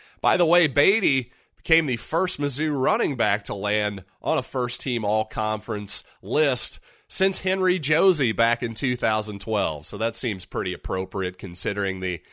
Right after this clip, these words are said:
Henry Josey versus Tyler Beatty debate that we've had occasionally here on Locked On Mizzou. And, and by the way, Harrison Mevis somehow not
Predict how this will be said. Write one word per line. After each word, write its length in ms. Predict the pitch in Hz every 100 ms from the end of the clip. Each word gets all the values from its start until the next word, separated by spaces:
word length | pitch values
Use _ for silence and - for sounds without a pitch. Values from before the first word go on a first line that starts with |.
| - - - -
Henry 320 | 180 180 156
Josey 420 | 143 151 147 135
versus 460 | 127 123 123 123 110
Tyler 420 | - 131 127 117
Beatty 600 | 107 113 120 110 98 87 -
debate 460 | - 101 107 101 101
that 80 | 95
we've 180 | 90 110
had 220 | 98 92
occasionally 560 | - 101 92 92 87
here 360 | 87 95 87 82 - - _ -
on 200 | 123 107
Locked 380 | 110 104 107 117
On 220 | 95 87
Mizzou. 480 | 87 90 90 78 82
And, 100 | 87
and 200 | 104 107
by 180 | 180
the 120 | 311 175
way, 400 | 190 190 139 - - _ -
Harrison 500 | 208 285 311 190 151
Mevis 640 | 165 208 143 127 - - _ _
somehow 600 | - - 202 247 233 160
not 680 | 120 104 95 95 117 151 180